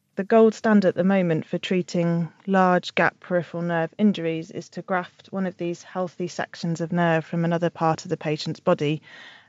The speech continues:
and implant it back into the gap between the severed ends of the injured nerve.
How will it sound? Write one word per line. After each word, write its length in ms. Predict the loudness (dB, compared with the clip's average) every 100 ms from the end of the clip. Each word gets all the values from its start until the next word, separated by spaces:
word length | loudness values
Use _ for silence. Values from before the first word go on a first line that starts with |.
| _
and 280 | 0 0 0
implant 480 | 0 0 4 4 4
it 100 | 0
back 280 | -2 -4 -2
into 240 | -4 -4
the 120 | -4 0
gap 300 | 0 0 -4
between 400 | -12 -6 0 0
the 80 | 0
severed 340 | -2 -2 0 0
ends 400 | 0 -2 -4 -8
of 120 | -8
the 100 | -4
injured 280 | -2 0 0
nerve. 320 | 0 0 0